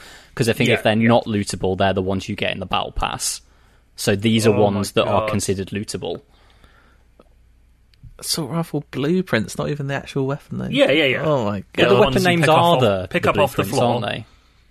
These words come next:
Speaker 3: Oh.
Speaker 1: So, so if, yeah, if you see a weapon on the floor, like I say, like in season four, the dirty work was the foul, and it would be called
Speaker 3: Hmm.
Speaker 1: the dirty work when
Speaker 2: No,
Speaker 1: you pick it up.
Speaker 3: But
Speaker 2: the
Speaker 3: you
Speaker 2: dirty
Speaker 3: can't
Speaker 2: work.
Speaker 3: just say
Speaker 2: Yeah, yeah,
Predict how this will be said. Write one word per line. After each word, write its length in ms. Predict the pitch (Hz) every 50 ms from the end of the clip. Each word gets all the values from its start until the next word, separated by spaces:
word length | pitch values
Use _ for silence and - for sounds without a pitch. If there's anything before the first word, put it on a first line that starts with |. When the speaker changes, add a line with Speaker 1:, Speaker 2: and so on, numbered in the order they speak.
| _ _ _ -
Speaker 3:
Oh. 260 | 127 120 143 156 - - - _ - - - - -
Speaker 1:
So, 220 | - - 147 151
so 140 | 151 - 175
if, 240 | 170 165 156 - -
yeah, 180 | - 165 151
if 160 | 131 123 - -
you 100 | 196 180
see 200 | - - 185 175
a 40 |
weapon 280 | 156 160 151 - - 143
on 100 | 131 127
the 60 | 120
floor, 260 | - - 123 110 101
like 160 | 101 113 117 -
I 60 | 123
say, 160 | - 131 107
like 180 | 101 101 104 -
in 300 | - 127 120 117 117 113
season 320 | - - 123 110 110 110
four, 320 | - - 135 113 101 101
the 100 | 98 107
dirty 380 | 98 - 120 117 110 - - 113
work 340 | 98 107 98 98 - - -
was 160 | 107 98 -
the 120 | - 104
foul, 440 | - - 113 107 104 101 - - - - - - - -
and 140 | - 113 117
it 80 | 120 117
would 120 | 110 107
be 100 | - 117
called 220 | - - 127 107 98
Speaker 3:
Hmm. 60 | 107
Speaker 1:
the 60 | 101
dirty 300 | - - 104 104 95 101
work 260 | 98 98 101 - -
when 80 | - 101
Speaker 2:
No, 140 | 254 - 104
Speaker 1:
you 60 | 104
pick 140 | 107 - -
it 80 | - -
up. 40 |
Speaker 3:
But 120 | 151 143 135
Speaker 2:
the 80 | 143
Speaker 3:
you 40 | 143
Speaker 2:
dirty 100 | 175 202 147
Speaker 3:
can't 120 | 139 123 98
Speaker 2:
work. 40 | -
Speaker 3:
just 140 | 90 -
say 200 | - 120 98 - -
Speaker 2:
Yeah, 100 | 160
yeah, 40 | 147